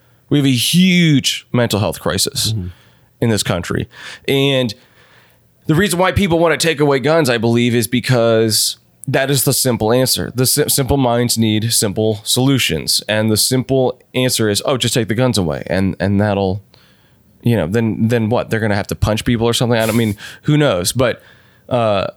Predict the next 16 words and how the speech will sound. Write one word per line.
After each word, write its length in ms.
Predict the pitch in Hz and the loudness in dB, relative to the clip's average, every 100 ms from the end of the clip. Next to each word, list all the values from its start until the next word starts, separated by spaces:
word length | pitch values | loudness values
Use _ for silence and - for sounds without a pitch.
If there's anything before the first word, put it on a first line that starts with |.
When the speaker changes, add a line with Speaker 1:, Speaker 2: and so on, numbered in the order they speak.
| _ _ _ _ _ _ _ _ | _ _ _ _ _ _ _ _
Speaker 1:
the 100 | 135 | -2
reality 600 | 123 131 135 143 135 120 135 | 0 2 2 0 0 2 2
is, 180 | 135 | 2
is 160 | 117 101 | 2 0
that 380 | 98 98 90 - _ - | 0 0 -2 -8 _ -8
there's 340 | 117 117 117 113 | -2 0 2 0
a 60 | |
deep-seated 720 | 98 - 127 - - 127 110 | -2 -2 0 0 0 0 0
problem. 280 | 135 139 113 | 0 0 2
We 120 | 135 | 2
already 420 | 156 175 165 175 127 | 2 2 0 0 0
have, 300 | 135 139 87 | 0 0 -2
I 100 | 117 | -2
think 240 | 135 117 | -2 0
there's, 240 | 123 107 - - - - _ _ - | 0 0 -4 -14 -20 -20 _ _ -6
um, 540 | 113 107 95 85 - | -2 0 0 -2 -4